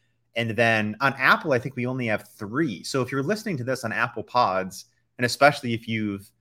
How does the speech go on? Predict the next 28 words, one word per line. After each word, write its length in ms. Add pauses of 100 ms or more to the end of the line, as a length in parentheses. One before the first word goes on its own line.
(360)
<laughs> 480
if 180
you 120
have 180
gone 280
this 140
far, 560
um, 280
a 60
hundred 300
percent 440
give 140
us 120
a 40
five-star 420
review 480 (360)
on 100
Apple 260
Podcasts. 680
And 120
then 120
finally, 720 (380)
um, 300
follow 840 (480)
the 80
Twitter 260
account 460
at 420